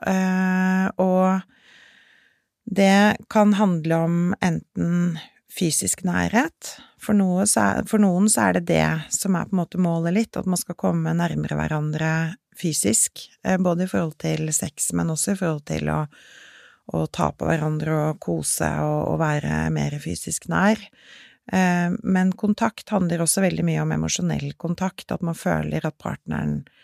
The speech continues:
ser deg, forstår deg, eh, er opptatt av deg, interessert i det du har å fortelle. Ehm, og det jobber vi med aktivt i parterapi. Eh, og der lener vi oss også en del på forskning,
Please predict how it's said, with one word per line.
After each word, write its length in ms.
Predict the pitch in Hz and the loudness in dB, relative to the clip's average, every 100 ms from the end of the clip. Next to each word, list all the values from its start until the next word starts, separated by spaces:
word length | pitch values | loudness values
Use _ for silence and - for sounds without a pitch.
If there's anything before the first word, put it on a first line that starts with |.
| _ _ _ | _ _ _
ser 380 | - - 180 175 | -2 2 2 2
deg, 440 | 180 175 175 170 165 | 2 0 0 -2 -6
forstår 580 | 170 - - 170 170 | -4 -4 0 0 0
deg, 440 | 170 170 170 170 175 - _ | 0 0 0 -2 -4 -10 _
eh, 220 | 165 156 165 | -8 -6 -4
er 180 | - - | -4 -4
opptatt 560 | 202 - - 208 202 | -4 -8 -6 -4 0
av 120 | 196 202 | 2 4
deg, 320 | 208 214 202 _ _ _ | 4 4 2 _ _ _
interessert 640 | 185 - 180 - 185 180 | -4 -2 -2 0 -2 -2
i 40 | 185 | -2
det 140 | 180 | 0
du 80 | 185 | 0
har 160 | 180 170 | 0 -2
å 60 | |
fortelle. 580 | 180 175 165 165 175 185 - _ - - - - _ _ - | -6 -4 -2 2 2 2 -2 _ -20 -20 -20 -20 _ _ -2
Ehm, 680 | 185 175 175 175 175 175 180 _ - | 0 2 2 0 0 -2 -6 _ -4
og 120 | - 190 | 0 4
det 140 | 208 | 4
jobber 300 | 214 185 156 | 6 4 2
vi 120 | 160 | 2
med 260 | 175 156 165 | 2 2 0
aktivt 480 | - - - 185 170 | -4 -6 -6 -4 -2
i 100 | 156 | -2
parterapi. 640 | 160 175 151 - - - 160 143 - - - | 0 -2 -2 -6 -8 -4 -4 -4 -14 -16 -6
Eh, 280 | 175 170 175 | -4 -2 -2
og 60 | |
der 140 | 175 185 | 0 4
lener 300 | 202 165 160 | 4 4 2
vi 60 | |
oss 140 | 190 180 | 0 0
også 220 | 160 - | -2 0
en 60 | 190 | 2
del 140 | 151 | 0
på 140 | - 180 | -2 -4
forskning, 640 | 185 - - - 165 | -2 -2 -2 -2 2